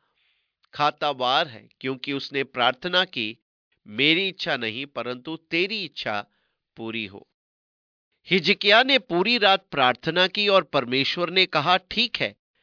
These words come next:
मैं तेरी उम्र पन्द्रह वर्ष बढ़ा देता हूं।" परंतु वो पहले जैसा नहीं रहा। अशूरों पर विजय पाने के बाद और बहुत संपत्ति आने के बाद उसका मन घमंड से भर गया।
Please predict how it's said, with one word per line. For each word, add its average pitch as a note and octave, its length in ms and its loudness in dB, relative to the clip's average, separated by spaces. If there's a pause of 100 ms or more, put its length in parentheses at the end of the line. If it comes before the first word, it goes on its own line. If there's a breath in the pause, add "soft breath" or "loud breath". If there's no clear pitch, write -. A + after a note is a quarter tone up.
(320)
मैं D3 220 4
तेरी E3 300 0
उम्र E3+ 520 0
पन्द्रह D#3+ 500 2
वर्ष E3 340 0
बढ़ा A#2 360 2
देता A2 340 -4
हूं।" - 160 -10 (580)
परंतु C3 400 2
वो D3+ 260 -2
पहले D3+ 640 0 (440)
जैसा C#3+ 480 0
नहीं D3 340 -4
रहा। G2+ 320 -4 (600)
अशूरों F3 460 2
पर F3 180 0
विजय C3 300 -2
पाने D#3+ 340 -2
के E3+ 160 -2
बाद A#2+ 400 0 (400)
और D#3 200 8
बहुत C#3 420 2
संपत्ति E3+ 640 -4
आने C3 300 0
के E3 160 -2
बाद B2 360 0
उसका D3+ 320 -4
मन B2+ 500 -2 (360)
घमंड D3+ 500 -2
से D#3+ 260 -6
भर A2+ 300 -2
गया। A2+ 320 -4